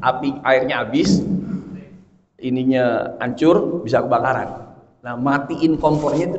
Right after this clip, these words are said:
disebut penting, apa, urgent. Artinya harus dilakukan. Nah, orang kita nih kebanyakan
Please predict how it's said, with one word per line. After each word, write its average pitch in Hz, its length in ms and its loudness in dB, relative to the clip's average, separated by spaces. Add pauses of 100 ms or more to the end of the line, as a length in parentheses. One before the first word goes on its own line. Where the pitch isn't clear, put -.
disebut 143 220 -10
penting, - 320 -14
apa, - 240 -8
urgent. 135 320 -6 (800)
Artinya 170 320 -8
harus 175 240 0
dilakukan. 185 720 2 (960)
Nah, 156 240 -2
orang 165 400 0
kita 143 240 0
nih - 160 -2
kebanyakan 127 640 -2